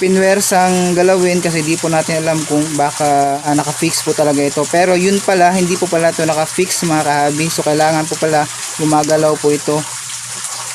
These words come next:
Ito siya at itong nasa loob, yan, yung puti. Same po siya dun sa ibang pump natin na yung, kung sa ibang pump, parang goma siya. So, dito, solid po siya.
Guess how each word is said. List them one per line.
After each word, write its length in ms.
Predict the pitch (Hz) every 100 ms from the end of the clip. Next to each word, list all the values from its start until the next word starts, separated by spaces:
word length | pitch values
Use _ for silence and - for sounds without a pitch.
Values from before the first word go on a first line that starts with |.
| - 190
Ito 320 | 196 208 208
siya 560 | - 180 180 185 - - - - - - -
at 320 | 170 165 165 -
itong 480 | 175 175 170 170
nasa 320 | 170 170 - 170
loob, 400 | 175 165 165 160 - - - - -
yan, 240 | 160 160 160
yung 160 | 160
puti. 320 | - 175 165 165 151 - - - -
Same 240 | 185 185
po 200 | 185 185
siya 160 | 190 175
dun 160 | 180
sa 120 | 180 170
ibang 240 | 165 170 -
pump 280 | 175 170
natin 360 | 170 160 175 160
na 280 | 156 151 151
yung, 360 | 170 185 196 190 - - - - -
kung 240 | 185 190
sa 160 | 208 202
ibang 280 | 190 208 202
pump, 240 | 185 185 185
parang 240 | 165 170 180
goma 360 | 185 208 202
siya. 240 | - 170 160
So, 520 | - - - 175 170
dito, 400 | 170 214 - 185
solid 400 | 180 165 170 175 160
po 160 | 151 147
siya. 200 | 165